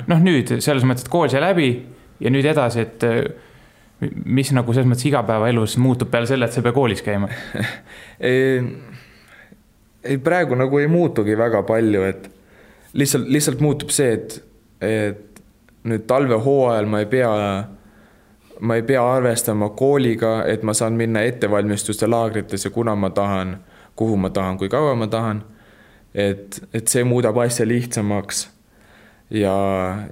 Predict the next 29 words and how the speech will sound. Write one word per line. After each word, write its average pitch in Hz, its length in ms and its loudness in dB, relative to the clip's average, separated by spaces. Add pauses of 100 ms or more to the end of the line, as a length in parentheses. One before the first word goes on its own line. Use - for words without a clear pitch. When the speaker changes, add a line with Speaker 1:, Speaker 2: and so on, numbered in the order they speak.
(760)
Speaker 2:
ja 117 160 -2
siis 120 180 0
ongi, 123 240 0
et 95 160 0
saan 104 380 -2 (380)
täielikult 104 640 0
nagu 104 240 -4
suusatamisele 101 760 -2
keskenduda, 101 440 -4
et 101 160 -4
ei 107 80 0
ole 107 180 0
mõnikord 98 420 -2
niimoodi, 98 360 -4
et - 80 -16
pean 98 200 -2
hommikul 101 520 -2 (420)
trenni 113 300 0
ära 107 180 0
tegema 95 460 -2
ja 92 40 -10
siis 101 220 -4
õhtul 110 320 -2
kooli 127 240 0
minema, 98 380 -2
et 98 100 -10
ma 104 100 -4
saan 104 160 -6
rahulikult 104 680 -4